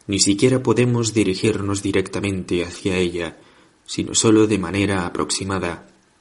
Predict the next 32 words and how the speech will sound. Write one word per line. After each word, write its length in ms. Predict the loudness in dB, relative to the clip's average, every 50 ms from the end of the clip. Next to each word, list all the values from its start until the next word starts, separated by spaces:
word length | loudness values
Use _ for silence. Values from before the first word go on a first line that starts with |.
| _ -6
y 120 | -4 -4
guiándonos 600 | -2 2 2 4 4 4 2 0 0 0 -2 -2 -2
por 200 | -2 -2 -2 -2
conjeturas. 840 | -2 -6 -6 -6 -8 -2 2 2 2 2 0 -6 -10 -14 -16 -18 _ _ _ _ _ _ _ _ _ _ _ _ _ _ -2
Es 220 | 0 0 0 0
decir, 460 | 0 -2 0 2 2 2 2 0 -4 -8 -20 -20 -20 _ _ _ _
según 500 | -12 -8 -6 -4 0 2 2 2 2 2
nos 140 | 0 0 2
lo 80 | 2
indican 480 | 0 0 2 2 2 2 4 4 2 2
las 160 | 2 2 2
circunstancias, 960 | 0 0 0 -2 -4 -6 -6 -4 -2 -2 -2 -2 -4 -4 -4 -4 -4 -6 -10 -14 _ _ _ _ _ _ _ _ -10
debemos 720 | -6 -2 0 2 4 4 4 4 4 2 0 0 0 -2
dirigirnos 680 | -2 -2 -2 -2 0 0 0 0 0 -2 -2 -4 -4
en 120 | -6 -6 -4
cada 200 | -2 0 2 2
instante 720 | 2 0 -2 -4 -4 -6 -6 -6 -6 -6 -6 -8 -8 -12 -20 -20 -20 _ _ _ _ -6
con 140 | -2 0
la 80 | 0 0
esperanza 540 | 0 0 -2 0 0 0 0 -2 -2 -2 0
de 140 | 2 2 0
acertar 500 | 0 -2 -6 -10 -8 -4 -4 -2 -2 -2
de 120 | -4 -2
tal 200 | -2 0 0 0
manera 540 | 0 -2 -2 -2 -2 -2 -2 -4 -8 -10 -14 -20 -20 -20 -20 _ _ _
que 120 | -4 -2 0
nos 180 | 0 0 0
acercamos 680 | 0 0 0 -2 -2 -2 -2 0 0 2 0 0 0 -2
a 40 | -2
nuestra 380 | -2 -2 -2 -4 -4 -4 -4 -2
meta 300 | -2 -2 -2 -4 -4 -6
principal. 680 | -6 -6 -8 -6 -8 -8 -6 -6 -8 -8 -8 -10